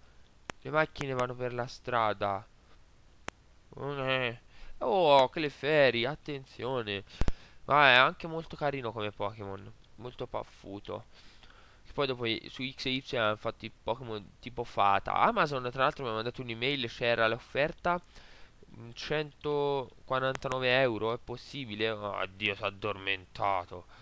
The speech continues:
Ok, eh, mi sembra centoquarantanove euro su il Nintendo tre D S ed, eh, ciao, guardiamoci. E poi Pokémon X o Y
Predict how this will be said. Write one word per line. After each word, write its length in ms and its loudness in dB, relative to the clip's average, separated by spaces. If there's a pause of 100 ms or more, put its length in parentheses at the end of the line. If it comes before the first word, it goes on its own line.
(240)
Ok, 500 -8 (380)
eh, 360 6
mi 160 -8
sembra 280 -4
centoquarantanove 840 -4
euro 240 -2
su 960 -8 (1160)
il 120 -12
Nintendo 580 -6
tre 260 -4
D 240 -2
S 420 -6 (480)
ed, 640 -2 (200)
eh, 400 0 (320)
ciao, 280 2
guardiamoci. 800 -2 (460)
E 140 2
poi 400 0
Pokémon 640 -4
X 300 -4
o 200 0
Y 200 -4